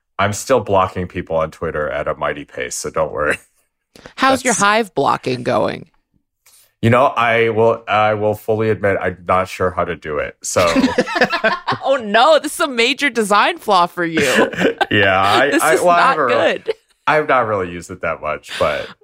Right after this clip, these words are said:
Speaker 1: it
Speaker 2: Oh,
Speaker 1: is.
Speaker 2: you gotta figure that out or else it's not gonna be sustainable for you.
Speaker 1: Well, it's, <sighs> I know. Th-, truly, like, looking at my, the number of people I've blocked on Twitter, um, and then just, like,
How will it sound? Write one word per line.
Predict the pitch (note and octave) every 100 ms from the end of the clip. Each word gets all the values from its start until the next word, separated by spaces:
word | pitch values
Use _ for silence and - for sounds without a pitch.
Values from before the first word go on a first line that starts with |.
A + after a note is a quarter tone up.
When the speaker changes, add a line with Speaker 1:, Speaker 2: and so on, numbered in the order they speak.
| _
Speaker 1:
it | E2+ F2
Speaker 2:
Oh, | G#3 F#3+
Speaker 1:
is. | F#3 G#3
Speaker 2:
you | D4+
gotta | C4+ G3
figure | G#3 G#3 F3+
that | E3+ E3
out | F3+ G3+
or | F#3
else | F3+ F3
it's | - -
not | F#3 G#3
gonna | G3 F3
be | E3
sustainable | E3 - D#3+ E3 C#3+ D3
for | - -
you. | - F#3 A3 -
Speaker 1:
Well, | G2
it's, | A2 -
<sighs> | - A2+ - -
I | B2+ C#3+
know. | C#3 C3 A#2 D3
Th-, | F#3 -
truly, | - G3+ A#3+ C4+ C#4+ A#3 -
like, | C#3+ D3+ D3+ -
looking | C3+ B2+ D3 G#3+ G#3+
at | F3+ C3+
my, | B2 A#2+ A#2
the | -
number | G#2+ G#2+ A#2 A#2+
of | A2+
people | A2 A2 A2+
I've | G2 -
blocked | F#2 G#2 A2+ - F#2+
on | F#2 F2+
Twitter, | F#2+ F#2 B2 D3 E3 _ _ -
um, | G2+ F#2+ F#2+ F2+ F#2 G2+ -
and | G2 F#2
then | F#2 F#2+
just, | - G2+ -
like, | F#2+ F2+ F2